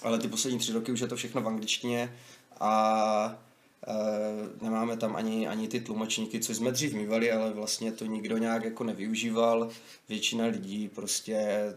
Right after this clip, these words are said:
to zvládne v té angličtině. Ty přednášky nejsou, řekl bych, nějak jazykově složitý, takže to, i když to je v angličtině a člověk si v tím úplně není jistý, tak myslím většinou jako pochopí, co ten, co ten speaker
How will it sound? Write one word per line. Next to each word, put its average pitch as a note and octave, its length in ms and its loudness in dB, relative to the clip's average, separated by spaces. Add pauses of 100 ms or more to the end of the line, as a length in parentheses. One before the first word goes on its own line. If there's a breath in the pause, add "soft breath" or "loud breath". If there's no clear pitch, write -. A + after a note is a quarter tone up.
(260)
to A#2 120 -6
zvládne G2+ 360 -4
v - 60 -10
té A2+ 120 -4
angličtině. G#2+ 580 -4
Ty F#2+ 80 -4
přednášky G#2+ 580 -2
nejsou, A2 420 -2
řekl A2 260 -8
bych, G#2+ 160 -6
nějak A2 180 -2
jazykově G#2+ 720 -4 (380 loud breath)
složitý, A#2 840 2 (360 soft breath)
takže G#2+ 520 -4
to, G#2 180 -6
i G#2 140 -4
když G2+ 180 -6
to - 80 -2
je A2+ 60 2
v G#2 60 -4
angličtině G#2 560 -2
a G#2 60 -4
člověk G2+ 280 -8
si - 120 -6
v - 60 -10
tím A2+ 220 -4
úplně A2 260 -4
není G#2 240 -4
jistý, G2 240 -2 (120)
tak G2 140 -8 (260)
myslím G#2 280 -4
většinou G2 300 -6
jako G2+ 180 -8
pochopí, G#2+ 600 -6 (400 loud breath)
co - 160 -4
ten, G2+ 480 -4
co G2 120 -10
ten G#2+ 160 -6
speaker G2+ 680 -6